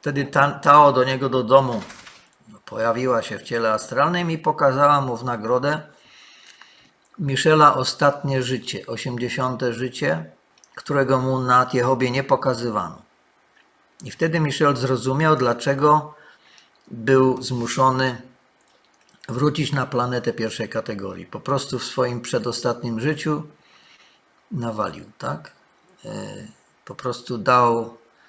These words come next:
e, udowodnił, czy pokazał, że, e, pewnych rzeczy nie rozumie, tak? No i zrozumiał, dlaczego musiał wrócić, e, z planety wyższej kategorii na planetę smutku,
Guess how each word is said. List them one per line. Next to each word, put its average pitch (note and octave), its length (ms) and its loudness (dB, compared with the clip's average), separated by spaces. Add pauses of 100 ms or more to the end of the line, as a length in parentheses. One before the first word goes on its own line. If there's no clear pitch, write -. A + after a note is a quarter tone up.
(360)
e, G#2+ 760 -2 (440)
udowodnił, C#3+ 760 0
czy D#3 160 -14
pokazał, C#3+ 760 0 (1300)
że, B2 1000 2 (340)
e, F3 40 -12 (800)
pewnych C3+ 380 0
rzeczy C3 280 -4
nie A#2+ 140 -6
rozumie, G#2+ 460 -10 (140)
tak? C3 220 -14 (720)
No B2 360 -2
i C3+ 60 -2
zrozumiał, C3+ 600 0
dlaczego B2+ 460 0
musiał A#2 360 -4
wrócić, B2+ 680 -8
e, A2 280 -4
z - 80 -14
planety A2+ 440 -8
wyższej G#2+ 360 -6
kategorii B2 540 -2
na A2+ 140 -2
planetę A2+ 500 -4
smutku, C3+ 640 -8